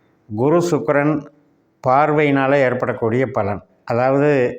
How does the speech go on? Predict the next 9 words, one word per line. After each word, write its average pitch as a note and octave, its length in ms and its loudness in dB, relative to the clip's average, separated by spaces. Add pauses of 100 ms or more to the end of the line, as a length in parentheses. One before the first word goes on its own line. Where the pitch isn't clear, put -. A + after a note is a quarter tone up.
வரக்கூடிய A#2+ 540 -2 (1000)
டிசம்பர் C#3+ 500 0
பதினொன்னாம் C#3+ 480 0
தேதியிலிருந்து A#2+ 560 0 (100)
இருபத்தி C#3+ 380 0
ரெண்டாம் C3 380 0
தேதி A2+ 180 0
வரைக்கும் A2+ 420 -2 (480)
சுக்கிரன் C#3 580 -4